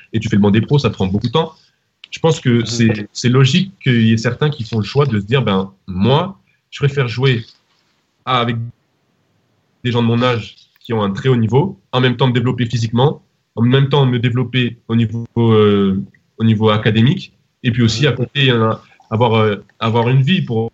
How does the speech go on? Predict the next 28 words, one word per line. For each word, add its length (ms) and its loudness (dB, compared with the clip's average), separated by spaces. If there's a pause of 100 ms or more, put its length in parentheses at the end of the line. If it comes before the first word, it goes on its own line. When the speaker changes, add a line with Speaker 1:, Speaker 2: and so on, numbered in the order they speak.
(100)
Speaker 1:
euh, 360 0 (320)
parce 160 0
qu'il 100 2
y 20 4
en 40 2
a, 100 2
il 80 -6
y 60 -2
en 60 -2
a 80 0
qui, 480 -4 (680)
il 40 -4
y 20 0
en 40 0
a 80 2
qui, 200 -2
euh, 160 2
pour 280 -4
eux, 40 -2
c'est 140 -8
l'université, 580 -2
et 60 2
puis 100 -2
après, 160 0
ils 60 2
reviennent 220 2
en 80 0
France. 580 -2